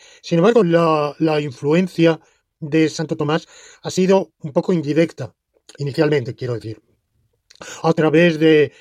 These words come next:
la escolástica española del siglo de, de oro, de Vitoria, principalmente de, de Vitoria, de, de Melchor Cano, de tantos otros, eh, mm, grandes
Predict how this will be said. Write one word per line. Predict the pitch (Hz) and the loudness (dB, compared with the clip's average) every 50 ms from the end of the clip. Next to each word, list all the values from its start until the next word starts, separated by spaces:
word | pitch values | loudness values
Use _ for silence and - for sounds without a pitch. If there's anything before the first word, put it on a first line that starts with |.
| _ _ | _ _
la | 156 160 160 156 151 147 143 | -4 -2 0 0 0 0 0
escolástica | 143 139 - - 143 143 156 156 - - 160 - 160 147 131 - _ - _ _ | -2 -2 -4 -4 -2 -2 -2 -2 -2 -4 -6 -4 -4 -4 -4 -6 _ -20 _ _
española | 143 - - 143 143 156 160 156 147 135 | -16 -12 -8 -2 2 2 4 4 2 0
del | 131 139 135 131 127 123 _ _ _ _ | -2 -4 -4 -4 -6 -8 _ _ _ _
siglo | - - - 143 139 135 | -16 -12 -6 -4 -4 -2
de, | 123 127 139 - 123 | -2 -2 -4 -4 -4
de | 120 135 | 0 2
oro, | 160 180 160 151 151 190 - _ _ _ _ _ _ | 4 4 6 4 4 2 0 _ _ _ _ _ _
de | 127 120 139 135 127 127 127 123 123 | -10 -6 -4 -2 -2 -2 -2 -2 -4
Vitoria, | 117 120 - 160 175 185 165 147 143 151 156 160 - _ _ _ _ _ _ _ _ _ _ _ _ _ _ _ _ - _ _ _ - | -4 -4 0 2 2 2 2 2 0 0 0 -2 -8 _ _ _ _ _ _ _ _ _ _ _ _ _ _ _ _ -20 _ _ _ -12
principalmente | 135 131 139 139 143 143 160 156 - 147 | -8 -4 -2 0 0 0 0 0 2 2
de, | 143 143 135 131 113 | 4 2 2 0 -2
de | 117 123 | -6 -6
Vitoria, | 117 123 - 190 202 175 160 151 143 | -8 -4 0 0 2 2 2 2 0
de, | 143 131 127 - _ _ _ _ | 0 -4 -4 -8 _ _ _ _
de | - 127 127 123 | -12 -10 -8 -6
Melchor | 127 127 120 - 143 127 | -6 -6 -6 -6 -4 0
Cano, | 214 220 196 151 | 0 2 2 0
de | 143 | 0
tantos | 131 196 196 175 156 139 - _ _ _ _ | -2 -2 -2 -2 -4 -6 -8 _ _ _ _
otros, | - 160 160 160 160 151 151 147 139 - - - - | -4 -4 -2 0 0 0 2 2 0 -2 -6 -14 -8
eh, | - 147 143 135 131 123 110 92 _ _ _ _ _ _ _ _ _ _ _ _ _ _ | -4 -2 0 0 -2 -4 -6 -10 _ _ _ _ _ _ _ _ _ _ _ _ _ _
mm, | 151 139 131 123 120 113 113 113 - - - | -8 -6 -4 -4 -4 -4 -6 -10 -14 -18 -16
grandes | - 135 147 160 160 156 156 143 147 147 147 143 135 127 - - _ | -6 -2 0 2 2 2 0 0 2 2 2 2 0 -2 -8 -16 _